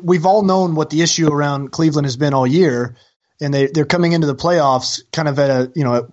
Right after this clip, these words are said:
at a jarring defensive efficiency number. And holding the Pacers, I don't know what,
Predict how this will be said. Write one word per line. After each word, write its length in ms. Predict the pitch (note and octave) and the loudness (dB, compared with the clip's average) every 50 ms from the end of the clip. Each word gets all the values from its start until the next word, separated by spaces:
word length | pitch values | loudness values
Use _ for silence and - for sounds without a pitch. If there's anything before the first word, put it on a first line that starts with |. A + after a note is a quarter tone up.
| - | -6
at 100 | C#3+ C3+ A#2+ | -4 -4 -4
a 40 | |
jarring 440 | A#2+ A2+ C3+ D3+ D3 D#3 D#3 D3 C#3 | -2 0 0 2 2 2 2 2 0
defensive 420 | A#2 C#3+ C3+ - C#3+ C3+ - B2+ B2 | 0 0 0 0 -2 -2 -2 -2 -2
efficiency 460 | A#2 - D3 C3 - B2+ - A#2+ A#2+ | 0 0 0 0 0 -2 -2 -2 -2
number. 420 | C3+ E3+ G3+ E3 B2+ A#2+ B2+ B2+ - - _ _ _ _ _ _ - | 0 0 0 2 0 0 -2 -4 -8 -16 _ _ _ _ _ _ -2
And 60 | G3+ | 0
holding 160 | B3 B3+ A3 | 0 2 0
the 60 | F3 | 0
Pacers, 340 | F3 F#3 F#3 E3 - E3 E3+ | 0 2 0 0 0 -2 0
I 100 | F#3+ G#3+ | 0 2
don't 140 | A#3+ A3+ G3 | 2 2 2
know 80 | F#3+ | 2
what, 220 | E3+ F3+ E3+ D3 | 2 0 -2 -2